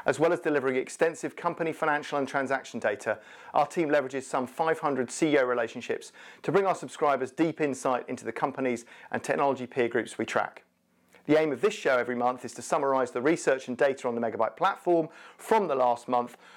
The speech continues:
with a particular focus on the key themes around corporate activity and valuations. Of course, subscribers can get access to all of the underlying research and data on the Megabyte platform, and if you think that the research that we provide at Megabyte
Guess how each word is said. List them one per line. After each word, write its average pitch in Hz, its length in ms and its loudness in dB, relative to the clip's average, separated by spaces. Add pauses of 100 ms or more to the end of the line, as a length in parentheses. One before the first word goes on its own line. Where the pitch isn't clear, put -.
(120)
with 156 100 4
a 175 40 0
particular 202 440 -2
focus 160 320 0
on 147 80 0
the 131 80 -2
key 165 220 0
themes 135 340 0
around 120 220 4
corporate 135 340 0
activity 117 480 -2
and 107 80 0
valuations. 107 760 -2 (680)
Of - 80 4
course, 170 240 4
subscribers 185 540 2
can 185 120 -6
get 156 140 2
access 160 380 -2
to - 80 -10
all 170 180 4
of 151 60 2
the 156 100 6
underlying 151 400 0
research 156 460 0
and 143 100 -8
data 156 320 0
on 147 80 -2
the 135 60 0
Megabyte 147 360 0
platform, 117 520 -4 (480)
and 123 300 2
if - 120 -10
you 143 60 0
think 180 240 2
that 143 80 -8
the 143 80 -4
research 147 400 2
that - 80 -10
we 139 80 -4
provide 147 340 2
at 131 60 -6
Megabyte 120 440 -2